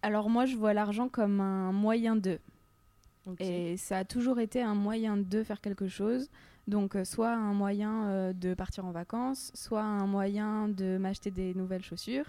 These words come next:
Speaker 1: euh, soit un moyen, euh, d'un point de vue business, euh, d'acheter des nouveaux outils, de tester, euh, des nouvelles façons de travailler,
Speaker 2: Mm.
Speaker 1: de me former, euh, voilà. C'est un moyen de.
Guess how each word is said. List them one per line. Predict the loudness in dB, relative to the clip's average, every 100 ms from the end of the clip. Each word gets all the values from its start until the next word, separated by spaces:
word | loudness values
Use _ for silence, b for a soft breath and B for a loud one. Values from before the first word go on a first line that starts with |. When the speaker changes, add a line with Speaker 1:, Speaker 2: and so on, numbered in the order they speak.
| B B B B _ 0
Speaker 1:
euh, | 2 4 2
soit | 2 0
un | 2 4
moyen, | 4 2 0 0 0 0 -2
euh, | -2 0 0
d'un | 0
point | 0 -2
de | -2
vue | -4
business, | -4 0 0 0 -2 -2 -2
euh, | 0 2 0
d'acheter | -2 -4 -4 -4 -2
des | 0
nouveaux | 0 0 -2
outils, | -2 -8 -6 -2 0 0
de | 0
tester, | -2 -6 -6 -8 -6 -4 -4 B B B -6
euh, | -2 0 0 0 0 -2
des | -2 0
nouvelles | 2 0 -2 -2
façons | -4 -2 -2
de | 0 0 -2
travailler, | -2 -2 -4 -4 -4 -4 -4 -8 B B
Speaker 2:
Mm. | -14 -14 _ _ -12
Speaker 1:
de | -8 -2 2 4
me | 6 6 6
former, | 2 -2 0 0 0 0 -2 -2 -2 -2
euh, | -2 -4 -4
voilà. | -6 -6 _
C'est | -10 -2
un | 2 4
moyen | 2 2
de. | -2